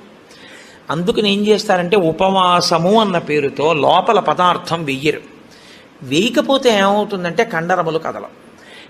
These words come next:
కండరములు కదలకపోతే కంటికి కడుపుకి దగ్గర సంబంధం. కడుపు నిండకపోతే, కడుపు ఖాళీగా ఉంటే కను రెప్ప పడదు. కనురెప్ప పడకపోతే మీరు ఈశ్వరుడి యందు దృష్టి నిలబెట్టి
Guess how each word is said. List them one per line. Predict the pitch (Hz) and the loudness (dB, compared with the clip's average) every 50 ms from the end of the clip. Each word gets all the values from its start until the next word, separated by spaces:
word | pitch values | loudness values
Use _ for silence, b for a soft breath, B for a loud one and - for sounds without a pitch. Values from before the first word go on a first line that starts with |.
| B B - | B B -4
కండరములు | 175 180 208 233 277 277 285 277 277 269 254 | -2 0 0 2 2 2 2 4 4 2 2
కదలకపోతే | - 185 185 196 208 214 214 214 - 185 175 160 - 185 | 2 2 0 2 2 0 0 -2 0 0 0 0 0 -2
కంటికి | 180 - - - 175 196 226 226 233 262 262 262 - 285 294 277 - | -4 -4 -4 -2 -2 0 0 0 0 0 0 0 2 0 0 2 2
కడుపుకి | 214 196 208 220 - 233 226 - 240 240 | 2 2 2 2 0 -2 -2 -2 -2 -4
దగ్గర | 190 160 180 156 135 131 - 196 220 214 | 0 -2 -2 -2 -4 -6 -2 2 2 2
సంబంధం. | - - 156 156 160 156 147 127 - - - - - - - B B B B B B B B B B - - | 2 0 -4 -4 -4 -6 -8 -8 -12 -16 -18 -20 -20 -20 -20 B B B B B B B B B B -12 -2
కడుపు | - 175 208 220 269 - - 302 | 0 2 2 2 0 0 0 0
నిండకపోతే, | 254 208 196 202 214 233 233 226 220 - 185 175 175 175 196 202 202 - - | 2 2 2 2 2 2 2 0 0 0 2 0 2 2 2 0 0 0 0
కడుపు | 175 180 208 190 226 233 | 2 2 2 2 2 -2
ఖాళీగా | 226 233 - 165 170 185 202 214 214 208 220 202 | -2 0 0 0 2 2 2 2 2 4 2 2
ఉంటే | 185 175 165 - - | 2 0 0 -2 -4
కను | - - 165 165 190 180 | -2 -2 -4 -2 -2 0
రెప్ప | 147 147 147 - - 190 | 0 0 -2 0 -2 -4
పడదు. | 170 - 147 131 127 113 104 - - - - - - B B B B B B - - - | -4 -2 -4 -4 -4 -6 -8 -12 -18 -20 -20 -20 -20 B B B B B B -20 -8 -4
కనురెప్ప | 147 156 170 190 214 226 240 233 233 233 247 | -2 0 2 2 4 4 2 0 0 0 0
పడకపోతే | 233 196 180 170 175 190 180 - 170 147 - - 135 143 160 165 156 156 156 B B B B - - | 0 0 0 0 0 -2 -2 -2 -2 -2 0 0 2 4 6 6 4 4 2 B B B B -12 -6
మీరు | 156 160 170 165 | -2 -2 -2 0
ఈశ్వరుడి | 156 156 170 180 - - - - - 208 196 185 180 175 | 0 -2 -2 -2 -2 -4 -4 0 2 2 2 2 -2 -2
యందు | 165 156 151 151 180 196 | -2 -2 -2 -2 -6 -6
దృష్టి | 147 151 135 127 - - 208 175 | -6 -6 -8 -8 -8 -8 -6 -4
నిలబెట్టి | 147 147 151 147 139 139 120 - - 139 135 139 143 151 147 - B | -2 -2 -2 0 0 -2 -4 -2 -2 -2 0 2 2 0 -2 -4 B